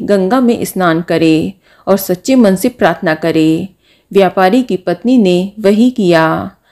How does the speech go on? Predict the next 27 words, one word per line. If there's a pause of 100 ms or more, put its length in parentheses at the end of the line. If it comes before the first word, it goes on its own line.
(260)
कई
दिनों
तक
गंगा
स्नान
किया (540)
और (140)
तट
पर (140)
पूरी
श्रद्धा
के
साथ
पूजा
की। (320)
इससे
प्रसन्न
होकर (340)
माँ
गंगा
ने (260)
एक
बूढ़ी (120)
औरत
के
रूप
में